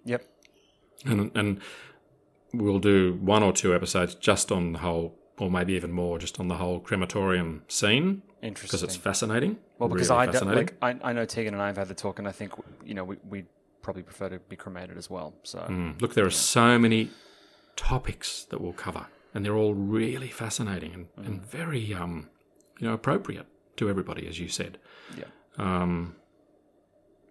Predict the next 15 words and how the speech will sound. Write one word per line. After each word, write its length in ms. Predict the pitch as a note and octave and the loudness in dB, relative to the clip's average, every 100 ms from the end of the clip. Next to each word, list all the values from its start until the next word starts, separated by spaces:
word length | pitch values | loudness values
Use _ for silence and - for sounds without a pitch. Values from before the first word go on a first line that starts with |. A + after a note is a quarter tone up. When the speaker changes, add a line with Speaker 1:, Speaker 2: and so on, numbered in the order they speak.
| _ _ _ _ _ _ - _ | _ _ _ _ _ _ -20 _
Speaker 2:
so, 540 | - C3 B2 F2+ - - - _ _ _ _ _ _ _ - - | 0 4 6 6 2 -10 -20 _ _ _ _ _ _ _ -20 -2
once 300 | B2 D3 C#3+ | 0 2 2
I'd 200 | C3 G2 - _ _ _ _ _ _ _ _ _ | 0 -2 -14 _ _ _ _ _ _ _ _ _
dealt 320 | G#2+ G2 - | 4 4 0
with 180 | E2+ E2 | -8 -8
the 80 | - | -6
family 720 | - F2 F2+ F#2 E2+ E2+ F#2 _ _ _ _ _ | 0 0 0 -2 -6 -12 -16 _ _ _ _ _
and 120 | F#2 E2+ | -10 -4
organised 800 | E2+ F#2 F2 E2 D#2+ E2 - - _ _ _ _ - - | -2 -2 -2 -2 -2 -6 -12 -20 _ _ _ _ -20 -8
the 100 | - | -4
death 300 | F#3 F2+ - | 0 0 0
notice, 520 | - - - C#3 - - _ _ _ _ _ _ _ _ _ _ _ _ _ - _ | -8 -8 -10 -8 -8 -10 _ _ _ _ _ _ _ _ _ _ _ _ _ -20 _
chosen 400 | - G#2 F#2+ F2 | 0 2 2 0
a 60 | |
coffin, 500 | - F#2+ - F2+ F#2+ | 0 -2 -2 -6 -8